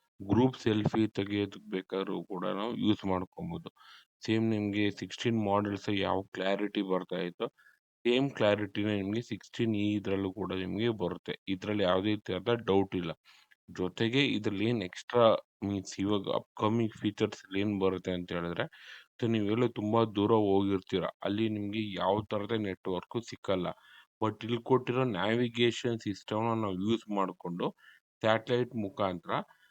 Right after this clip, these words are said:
ನೀವ್ ಎಲ್ಲಿದ್ದೀರೋ ಅದನ್ನೇ ಕೂಡ ನೀವು ಡಿಟೆಕ್ಟ್ ಮಾಡ್ಬೋದು. ಇದಾಗಿತ್ತು iPhone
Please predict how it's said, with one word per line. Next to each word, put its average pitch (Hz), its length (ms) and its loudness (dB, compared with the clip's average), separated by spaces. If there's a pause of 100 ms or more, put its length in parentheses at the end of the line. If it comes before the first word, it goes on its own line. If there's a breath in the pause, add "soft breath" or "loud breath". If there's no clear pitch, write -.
(200 soft breath)
ನೀವ್ 104 160 -2 (100)
ಎಲ್ಲಿದ್ದೀರೋ 135 560 2 (280)
ಅದನ್ನೇ 117 340 0 (120)
ಕೂಡ 98 100 -2 (100)
ನೀವು 143 140 0 (120)
ಡಿಟೆಕ್ಟ್ 98 380 -2
ಮಾಡ್ಬೋದು. 85 340 -2 (160)
ಇದಾಗಿತ್ತು 117 560 0 (220)
iPhone 113 320 -2